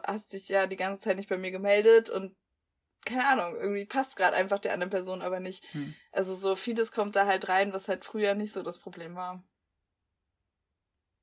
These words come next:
Speaker 2: Ja. Ja, das stimmt. Also dieses ganze, nennen wir es digitaler Stress.
Speaker 1: Ja.
Speaker 2: Das gab's früher nicht.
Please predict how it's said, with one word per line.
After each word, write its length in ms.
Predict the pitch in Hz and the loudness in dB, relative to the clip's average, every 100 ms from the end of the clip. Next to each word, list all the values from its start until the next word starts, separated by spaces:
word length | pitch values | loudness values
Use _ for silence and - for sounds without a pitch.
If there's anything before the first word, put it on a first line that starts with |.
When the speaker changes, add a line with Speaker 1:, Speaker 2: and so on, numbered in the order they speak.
| _ _ _ _ _ _ - | _ _ _ _ _ _ -10
Speaker 2:
Ja. 260 | 135 123 139 _ _ _ _ _ - | -6 -6 -8 _ _ _ _ _ 2
Ja, 140 | 185 | 2
das 140 | 202 | 2
stimmt. 340 | - 180 123 - - | 0 -2 -2 -4 -4
Also 460 | 143 135 139 123 _ _ | -2 0 -2 -4 _ _
dieses 320 | 139 147 147 | -6 -4 -2
ganze, 500 | - 143 151 151 139 - _ _ _ _ _ _ _ _ _ _ _ _ _ _ _ _ _ _ - - _ _ _ _ - - | 2 2 2 0 0 -6 _ _ _ _ _ _ _ _ _ _ _ _ _ _ _ _ _ _ -20 -20 _ _ _ _ -14 -4
nennen 220 | 135 139 | -2 0
wir 60 | |
es 140 | 135 - | -4 -4
digitaler 560 | 143 147 - 123 123 | -4 -4 -4 -4 -4
Stress. 540 | 127 - 139 - - _ _ _ | -6 -6 -6 -6 -10 _ _ _
Speaker 1:
Ja. 460 | 214 220 208 190 202 _ _ _ _ _ _ _ _ _ _ _ _ _ - | -6 -2 -2 -4 -10 _ _ _ _ _ _ _ _ _ _ _ _ _ -10
Speaker 2:
Das 180 | 127 123 | -6 -2
gab's 240 | 127 123 | -2 -2
früher 180 | - 135 | -4 -4
nicht. 300 | 127 123 - | -2 -4 -8